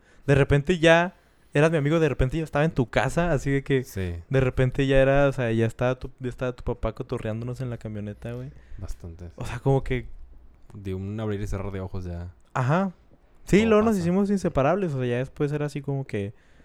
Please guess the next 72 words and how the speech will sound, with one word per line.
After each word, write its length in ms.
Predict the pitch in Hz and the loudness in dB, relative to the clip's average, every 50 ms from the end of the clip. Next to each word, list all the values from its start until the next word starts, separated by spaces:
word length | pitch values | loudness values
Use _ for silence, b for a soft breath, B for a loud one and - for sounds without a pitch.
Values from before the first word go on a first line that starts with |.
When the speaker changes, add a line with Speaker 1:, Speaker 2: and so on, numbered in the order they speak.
| b b b b b b b _ | b b b b b b b _
Speaker 1:
tercero 460 | - 117 110 101 - 117 117 117 120 117 | -2 -2 0 0 2 4 4 6 4 4
ya, 440 | 113 113 110 110 113 113 113 113 - | 4 4 4 4 4 4 4 2 0
o 40 | - | -4
sea, 220 | - - 107 101 98 95 92 | -6 -4 -4 -2 -2 -4 -4
Speaker 2:
Sí, 60 | 92 | -2
ya 40 | 95 | -2
Speaker 1:
porque 180 | 131 113 101 | -2 -2 0
Speaker 2:
era 40 | 101 | 0
Speaker 1:
todavía 120 | 117 143 165 | 0 0 0
Speaker 2:
más. 40 | - | -2
Speaker 1:
estuvimos, 400 | - 160 160 160 170 170 - - - - 127 - - - | -4 -4 -4 -4 -4 -6 -8 -14 -20 -20 -20 -20 -12 -10
estuvimos 280 | - 127 - 143 151 - | -10 -8 -8 -8 -8 -6
en 60 | 143 | -6
el 40 | 131 | -6
mismo 100 | 135 147 | -6 -6
salón 200 | 160 120 113 123 | -8 -6 -6 -6
en 40 | 113 | -6
tercero, 200 | - 107 107 104 | -6 -6 -6 -6
Speaker 2:
Estuvimos 220 | 107 113 117 107 | -6 -4 -6 -6
en 60 | 107 101 | -6 -6
Speaker 1:
¿no? 40 | |
Speaker 2:
tercero, 280 | 107 98 95 104 113 110 | -8 -8 -6 -6 -6 -6
sí. 260 | - 110 110 123 131 - - - - - | -6 -8 -10 -10 -10 -14 -16 -18 -20 -12
Speaker 1:
Y 80 | - 120 | -8 -6
luego 120 | 113 110 | -4 -4
en 40 | 110 113 | -4 -4
Speaker 2:
En, 20 | |
Speaker 1:
quinto. 360 | 110 - 123 123 131 - 160 160 | -6 -8 -8 -10 -8 -6 -8 -8
Speaker 2:
en 200 | 117 110 107 104 | -6 -8 -10 -14
quinto, 560 | - - 113 117 120 120 - - 143 151 147 - | -14 -12 -10 -10 -10 -10 -10 -10 -10 -10 -10 -10
en 180 | 113 104 95 - | -10 -12 -12 -12
sexto 680 | - - - - - - - 120 113 - - 127 110 | -14 -14 -16 -16 -14 -10 -8 -8 -8 -8 -8 -10 -8
también. 400 | 117 107 104 104 110 127 143 139 - - - - - _ _ _ _ _ _ _ - - _ | -6 -6 -6 -4 -6 -6 -8 -10 -14 -18 -20 -20 -20 _ _ _ _ _ _ _ -20 -18 _
Speaker 1:
Y 80 | 120 113 | -10 -8
luego 180 | 113 110 110 110 | -6 -4 -4 -4
ya 120 | 110 110 | -4 -6
en 60 | 107 107 | -6 -8
primero 280 | - 113 107 104 104 | -8 -8 -6 -6 -6
Speaker 2:
Ya 80 | 107 107 | -4 -4
Speaker 1:
ya 60 | 104 | -4
Speaker 2:
en 60 | 101 98 | -4 -4
Speaker 1:
no. 40 | |
Speaker 2:
secundaria, 520 | 101 101 107 104 101 98 98 101 98 98 - - | -4 -4 -4 -6 -8 -8 -8 -8 -8 -10 -12 -12
ya 140 | 104 98 | -12 -10
Speaker 1:
En 60 | 101 110 | -10 -10
Speaker 2:
en, 60 | 117 | -6
Speaker 1:
se-, 60 | 117 117 | -6 -6
en 40 | 131 | -4
Speaker 2:
en 100 | - 120 | -4 -4
Speaker 1:
secundaria 340 | 120 - 127 120 120 135 160 | -2 -2 0 2 2 2 2
Speaker 2:
secundaria 60 | 170 | 2
ya 80 | 147 135 | 0 0
Speaker 1:
ningún 160 | 127 131 131 | 0 0 0
Speaker 2:
nunca, 80 | 127 | -2
Speaker 1:
año, 160 | 131 156 185 190 | -2 0 0 0
Speaker 2:
no, 60 | 180 | 0
Speaker 1:
¿verdad? 140 | 156 135 127 | 0 0 -2
Speaker 2:
ningún 160 | 131 - 104 | -4 -6 -6
año. 300 | 95 95 107 110 110 107 107 | -8 -8 -10 -10 -10 -10 -10
No, 160 | 110 101 101 | -10 -8 -8
en 80 | 98 98 | -2 0
primero 500 | - 101 98 98 98 104 104 104 101 98 | 0 0 0 -2 -6 -8 -8 -10 -10 -10
yo 80 | 101 | -10
estaba 160 | 95 - - 98 | -10 -10 -10 -6
en 60 | 92 | -4
primero 260 | - 101 95 95 98 | -4 -4 -4 -6 -10
C, 180 | - - 127 127 | -12 -12 -12 -12
tú 60 | 123 117 | -12 -12
estabas 180 | - 110 107 | -12 -10 -10
en 80 | 110 104 | -8 -8
primero 320 | 107 104 104 104 107 117 | -6 -8 -6 -8 -8 -10
A. 140 | 131 139 - | -10 -12 -14